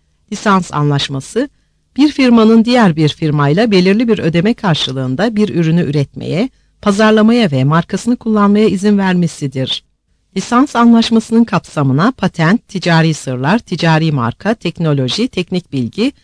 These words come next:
know-how, firma ismi, pazarlama teknikleri gibi maddi olmayan varlıklar girer. Franchising, yetkili bayilik.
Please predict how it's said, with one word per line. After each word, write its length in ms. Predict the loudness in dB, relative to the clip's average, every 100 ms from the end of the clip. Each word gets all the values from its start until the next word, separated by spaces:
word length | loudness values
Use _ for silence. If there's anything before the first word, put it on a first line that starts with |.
| _ _ -4
know-how, 680 | 0 2 2 0 0 0 -4 _ _ _
firma 340 | 0 2 0
ismi, 420 | -2 -4 -2 -2
pazarlama 600 | 0 -4 0 2 2 0
teknikleri 600 | -2 -2 -2 0 0 0
gibi 240 | -2 -2 2
maddi 380 | 2 2 0
olmayan 480 | 2 4 2 2 2
varlıklar 500 | 2 0 -2 -4 -4
girer. 500 | -4 -6 -6 -6 -10 _ _ _ _ _ _ -6
Franchising, 800 | 0 0 -2 -4 -4 -2 -2 -4 -20 _ _ -2
yetkili 480 | -2 0 0 0
bayilik. 640 | 0 0 -2 -4 -8 -14